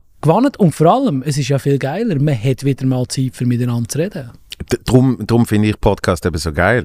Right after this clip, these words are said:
Speaker 2: weil ich, ich habe lange beim Radio geschafft und, äh, wenn ich dann mal, wenn ich dann mal einen Gast gehabt hätte wie die,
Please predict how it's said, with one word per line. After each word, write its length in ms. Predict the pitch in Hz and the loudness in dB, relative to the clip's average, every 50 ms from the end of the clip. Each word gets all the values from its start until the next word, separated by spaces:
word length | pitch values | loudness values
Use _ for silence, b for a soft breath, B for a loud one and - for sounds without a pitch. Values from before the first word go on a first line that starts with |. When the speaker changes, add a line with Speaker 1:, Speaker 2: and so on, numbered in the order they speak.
| 71 65 | -4 -6
Speaker 2:
weil 220 | 78 87 87 82 - | -4 -4 -4 -6 -6
ich, 180 | - - 85 - | -8 -10 -8 -6
ich 140 | 101 92 - | -4 -4 -2
habe 100 | 92 87 | 0 2
lange 200 | 90 92 92 85 | 2 2 0 0
beim 140 | 87 85 80 | 0 0 0
Radio 340 | 82 82 80 73 71 69 | 0 0 -2 -2 -4 -8
geschafft 480 | 69 - - 110 139 151 - - - - B B B B B B B B | -6 -2 0 0 0 -2 -4 -10 -20 -20 B B B B B B B B
und, 360 | - 98 90 87 85 78 - | 0 0 2 2 0 -2 -2
äh, 220 | 92 85 78 - - - | -2 -2 -2 -4 -6 -6
wenn 240 | 85 82 87 92 98 | -6 -2 0 0 0
ich 80 | 92 | 0
dann 160 | - 101 87 | 0 0 0
mal, 260 | 87 82 85 82 - - _ _ _ _ - - _ - - | 0 0 0 -2 -4 -6 _ _ _ _ -20 -20 _ -6 -2
wenn 140 | 101 107 117 | 0 2 2
ich 80 | 127 - | 2 2
dann 100 | 139 127 | 2 2
mal 80 | 123 | 2
einen 100 | 117 110 | 2 2
Gast 280 | - 120 135 139 - - | 2 2 0 0 0 0
gehabt 180 | - 120 113 | 2 2 2
hätte 160 | 117 117 - - | 2 0 0 0
wie 120 | 107 107 | 0 0
die, 340 | - 113 110 98 80 65 | 2 2 0 0 0 -4